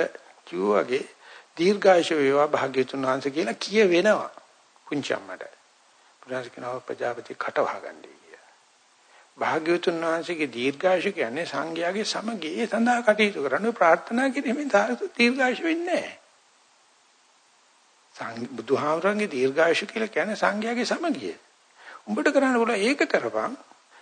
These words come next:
මේ අයිබෝන් කියලා කතාවෙන් හරියන්නේ නැහැ. ඉතින් හොඳටම අවුරුදු සීයක් වෙච්ච මිනිස්සුෙකුට බෝධි පූජාවක් තියලා තව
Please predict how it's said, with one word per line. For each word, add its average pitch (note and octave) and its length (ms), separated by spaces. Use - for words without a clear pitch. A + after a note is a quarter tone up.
මේ C#4 260
අයිබෝන් F#3 460
කියලා G#3+ 260
කතාවෙන් A3+ 360
හරියන්නේ C4 360
නැහැ. C#4+ 220
ඉතින් E3 120
හොඳටම E3 600
අවුරුදු F3 340
සීයක් D#3+ 360
වෙච්ච D#3+ 220
මිනිස්සුෙකුට E3 640
බෝධි D#3 280
පූජාවක් D#3 500
තියලා E3+ 200
තව D#3+ 160